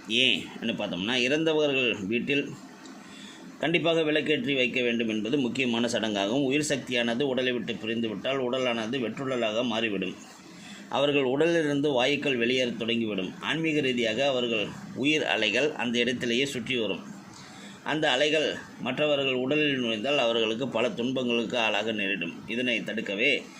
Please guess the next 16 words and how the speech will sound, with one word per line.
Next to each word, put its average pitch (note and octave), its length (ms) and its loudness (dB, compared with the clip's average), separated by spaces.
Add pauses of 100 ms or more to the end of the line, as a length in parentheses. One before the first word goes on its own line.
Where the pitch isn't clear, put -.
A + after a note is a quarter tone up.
(280)
விளக்கேற்றி C#3 480 0
வைக்கப்படுகிறது. G#2 640 0
இந்த A#2 300 2
விளக்கு B2 580 2
தெற்கு C#3+ 320 -2
திசை B2 220 0
நோக்கி A#2 420 0 (1000)
ஏற்றி D#3 300 0
வைக்கப்பட C#3+ 540 2
வேண்டும். B2+ 500 0
ஏனெனில் B2 580 2
அதுதான் B2+ 540 -2
மரணத்தின் C3+ 720 -2
கடவுளான B2 640 2 (380)
யமனுக்கான B2+ 600 2
திசையாகும். A2+ 600 -2